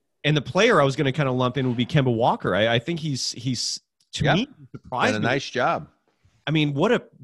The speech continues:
Speaker 1: beautiful fit he's been for that team. And the Celtics, I believe, right now are number one in the Eastern Conference. Um, you know, Kemba Walker's having a great season there. Yeah, they're eleven and two on the year. I mean, that's a, that's a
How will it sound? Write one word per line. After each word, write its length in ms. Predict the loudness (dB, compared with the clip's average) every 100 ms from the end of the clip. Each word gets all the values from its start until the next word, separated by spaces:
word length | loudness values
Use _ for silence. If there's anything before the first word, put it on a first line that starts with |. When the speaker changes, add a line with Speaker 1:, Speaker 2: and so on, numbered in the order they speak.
| -8
Speaker 1:
beautiful 460 | -2 -2 -2 -6
fit 480 | -8 0 2 4 0 -6
he's 260 | -4 -4
been 220 | -2 -4 -2
for 80 |
that 180 | -4 -4
team. 280 | -4 -6 -4
And 80 | -4
the 60 |
Celtics, 440 | -4 -6 -4 -4 -2
I 20 |
believe, 220 | -2 0
right 140 | 2 2
now 120 | 2
are 80 | 0
number 220 | 0 -2
one 340 | -2 -2 0
in 80 | -2
the 80 | -2
Eastern 300 | -4 -6 -6
Conference. 680 | -6 -8 -10 -12 -12 -16 _ _ _ _ _ _ -6
Um, 520 | -2 0 0 -2 -6
you 160 | -8 -6
know, 100 | -4
Kemba 240 | 0 0
Walker's 380 | 2 2 0 -2
having 180 | -2 -4
a 60 |
great 500 | -8 -12 -8 -4 -4
season 420 | -4 -4 -4 -2 -4
there. 200 | -4 -2
Yeah, 120 | -2
they're 120 | -2
eleven 400 | -4 -4 -4 -4
and 120 | -6
two 360 | -10 -6 -4 -2
on 80 | -4
the 80 |
year. 360 | -6 -6 -4 -6
I 40 |
mean, 120 | -8 -8
that's 200 | -8 -8
a, 160 | -8
that's 200 | -8
a 60 | -10